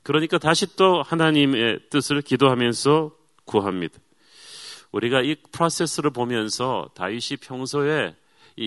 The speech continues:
일 처리하는 과정이 얼마나 하나님의 사람인가를 보여주는 거예요.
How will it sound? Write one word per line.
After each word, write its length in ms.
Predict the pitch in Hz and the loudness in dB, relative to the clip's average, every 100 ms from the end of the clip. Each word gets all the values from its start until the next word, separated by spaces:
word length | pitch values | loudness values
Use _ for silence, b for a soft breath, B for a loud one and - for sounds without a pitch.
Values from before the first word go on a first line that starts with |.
| 101 | -4
일 120 | 123 | -4
처리하는 560 | - 156 156 143 135 135 | -4 -4 -2 -2 -2 -4
과정이 500 | 95 95 110 127 123 | -4 -4 -6 -6 -4
얼마나 420 | 87 104 120 139 | -4 -4 -4 -4
하나님의 580 | 131 165 160 156 139 135 | -4 -4 -4 -4 -4 -6
사람인가를 800 | - 87 98 104 110 104 101 107 | -6 -4 -4 -4 -8 -6 -6 -6
보여주는 480 | 131 110 107 104 85 | -2 -2 -2 -6 -14
거예요. 220 | 92 76 | -14 -16